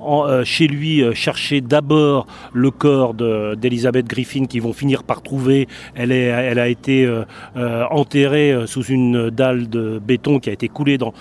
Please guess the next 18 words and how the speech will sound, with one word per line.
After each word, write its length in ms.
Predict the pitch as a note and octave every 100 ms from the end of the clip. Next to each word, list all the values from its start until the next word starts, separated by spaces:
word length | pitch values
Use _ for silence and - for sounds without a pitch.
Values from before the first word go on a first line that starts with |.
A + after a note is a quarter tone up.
| - -
dans 120 | A#2+
le 60 | A#2
garage 480 | A2+ B2+ C3+ A#2+ G2 - - -
de 160 | A#2+ A#2+
Jean-Yves 300 | B2 B2 A#2+
Morel 460 | B2 B2 B2 A#2+ -
à 120 | B2
La 100 | B2
Fresnaye. 500 | - B2+ C3+ G#3+ G3+
Et 40 |
puis, 260 | A#2 C3+ C#3+ -
quelques 220 | C3 -
jours 180 | A#2 -
plus 140 | B2
tard, 140 | A#3 G#3
on 100 | C#3+
retrouvera, 680 | B2+ B2 C#3 B2 F3+ G3+
euh, 140 | D#3+